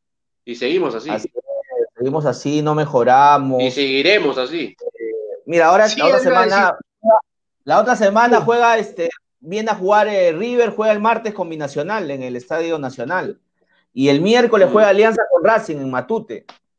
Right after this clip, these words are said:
Speaker 2: Eh, ¿creen que ustedes van, vamos a ganar esos partidos?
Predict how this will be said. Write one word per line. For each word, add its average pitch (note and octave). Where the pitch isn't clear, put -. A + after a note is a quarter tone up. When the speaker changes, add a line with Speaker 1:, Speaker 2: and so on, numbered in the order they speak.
Speaker 2:
Eh, C3
¿creen G#3+
que F#3+
ustedes G#3
van, F3+
vamos F3+
a D3+
ganar C3+
esos F3+
partidos? G#3